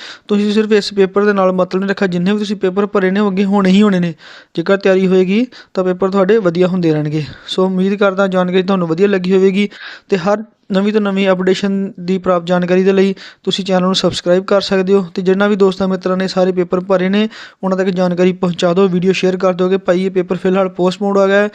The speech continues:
ਤੁਸੀਂ ਆਪਣੀ ਡੇਢ ਦੋ ਮਹੀਨਾ ਹੋਰ ਤਿਆਰੀ ਜ਼ੋਰ ਮਾਰ ਕੇ ਕਰ ਲਓ।" ਸੋ ਬਹੁਤ ਬਹੁਤ ਧੰਨਵਾਦ ਜੀ। Keep subscribe, keep sharing, thank you।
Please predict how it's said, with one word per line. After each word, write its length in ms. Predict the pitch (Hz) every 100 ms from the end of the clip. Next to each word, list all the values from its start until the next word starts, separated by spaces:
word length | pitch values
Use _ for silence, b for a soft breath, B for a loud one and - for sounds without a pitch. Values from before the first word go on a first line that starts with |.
| B B -
ਤੁਸੀਂ 260 | 190 202
ਆਪਣੀ 340 | 190 190 190 190
ਡੇਢ 320 | 170 185 190
ਦੋ 120 | 202
ਮਹੀਨਾ 200 | 190 185
ਹੋਰ 220 | 147 196
ਤਿਆਰੀ 240 | 196 190 175
ਜ਼ੋਰ 220 | 170 165
ਮਾਰ 180 | 165 151
ਕੇ 140 | 156
ਕਰ 160 | 151 143
ਲਓ।" 160 | 143 135 B B B B B B
ਸੋ 380 | - 202 202 - _ - 180
ਬਹੁਤ 200 | 185 196
ਬਹੁਤ 200 | 202 202
ਧੰਨਵਾਦ 340 | 202 185 185
ਜੀ। 180 | 175 202 B B -
Keep 120 | 196 -
subscribe, 520 | 185 - 185 185 180 - 185
keep 160 | 170 -
sharing, 260 | 170 175 160 -
thank 260 | 175 165
you। 80 | 175